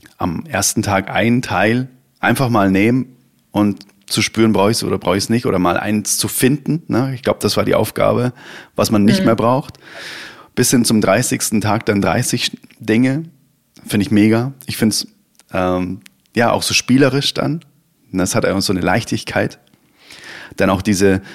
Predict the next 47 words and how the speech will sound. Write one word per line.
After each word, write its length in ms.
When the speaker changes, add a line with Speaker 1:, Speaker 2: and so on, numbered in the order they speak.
Speaker 1:
diese 200
Sache, 320
die 80
du 120
gesagt 400
hast, 260
äh, 140
mal 160
die 100
Dinge 240
in 160
die, 200
in 200
die 100
Kiste 320
räumen 420
und 140
mal 140
gucken, 340
was, 380
was 180
ist 120
am 120
Ende 180
denn 160
noch 180
drin. 360
Dann 300
kann 140
man 140
sich 180
sicher 280
sein. 340
Ähm, 360
hast 160
du 40
da 60
ein 80
Zeitfenster 520
eigentlich 220
genannt? 400
Mal 160
so 100
einen 80
Monat 420
oder 180
sowas, 440